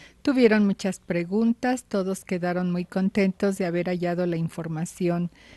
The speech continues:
que les sirvió para empezar a superar su problema.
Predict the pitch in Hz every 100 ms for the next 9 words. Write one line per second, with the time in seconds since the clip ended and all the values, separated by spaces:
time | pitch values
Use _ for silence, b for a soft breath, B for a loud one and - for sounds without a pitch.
0 | b b 180 165 170 - 190 180 196 208
1 | 202 - 175 165 165 165 - 175 - 185
2 | 185 - 196 175 165 170 - 185 170 170
3 | 190 214 226 240 285